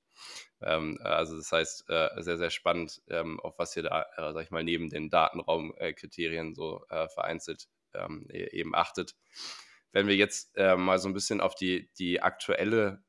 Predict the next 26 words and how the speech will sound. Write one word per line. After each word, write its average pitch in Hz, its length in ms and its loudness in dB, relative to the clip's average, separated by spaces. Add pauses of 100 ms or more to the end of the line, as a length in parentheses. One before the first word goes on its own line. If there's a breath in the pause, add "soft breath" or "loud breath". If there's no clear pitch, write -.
ähm, 85 540 2
äh, 87 140 0
Situation 90 580 -2
und 95 60 2
das 87 160 -2
aktuelle 87 380 -2
Markt-, 85 580 4
äh, 95 120 2
Umfeld, 90 680 0
ähm, 87 400 -6
äh, 95 280 -4
schauen, 95 400 6 (520 soft breath)
haben 92 140 0
wir 95 80 2
im 92 140 -2
Vorgespräch, 95 920 0
ähm, 90 360 -4
äh, 90 120 0
schon 90 200 -6
so 90 60 -2
ein 87 60 -4
bisschen, 87 480 0 (140)
äh, 87 400 2
äh, 87 40 2
letztendlich 90 440 -6
beleuchtet. 90 560 0